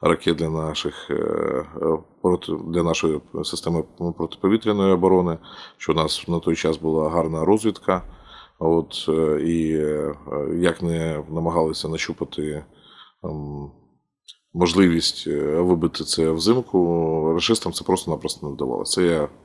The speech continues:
заздалегідь відповідаю на найпоширеніше питання, чому вони не зробили це в грудні, там, в листопаді і все. Тому що в них не було можливості, ніякої гуманістичної там частини немає.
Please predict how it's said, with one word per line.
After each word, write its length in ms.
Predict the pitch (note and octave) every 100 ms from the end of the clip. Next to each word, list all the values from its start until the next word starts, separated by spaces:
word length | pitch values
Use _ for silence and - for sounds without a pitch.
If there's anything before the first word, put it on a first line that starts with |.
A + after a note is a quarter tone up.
| -
заздалегідь 640 | F#2 G2+ A#2 C3+ C#3 G#2+
відповідаю 540 | E2+ F#2+ F#2 G2 F2
на 260 | F2 F2 E2 - - - -
найпоширеніше 720 | F2+ G2+ F#2+ A#2 B2 G#2 -
питання, 400 | F2+ G2 C#3+ B2
чому 200 | A2 G2
вони 340 | G2+ F#2 F#2 F2+
не 80 | E2+
зробили 420 | F2+ F2 F2 D#2
це 140 | -
в 100 | D#2
грудні, 380 | D#2 A#2 F#2 D#2+
там, 260 | D2 D2+ D2
в 20 |
листопаді 500 | D2+ A2 - D2+ D2
і 40 |
все. 220 | C#2+ - C#2+ - - - -
Тому 120 | B2+
що 140 | B2+
в 20 | A#2+
них 140 | G#2+
не 60 | G#2+
було 240 | G#2+ G#2
можливості, 600 | F#2+ E2+ D#2 D2 - E2
ніякої 460 | F2+ G2 G#2 F#2+ F2
гуманістичної 680 | F#2 G2 F#2 A#2+ - F2+ E2+
там 180 | E2
частини 400 | - E2+ G2+ E2+
немає. 480 | D2+ F2 D#2 C2 A#1+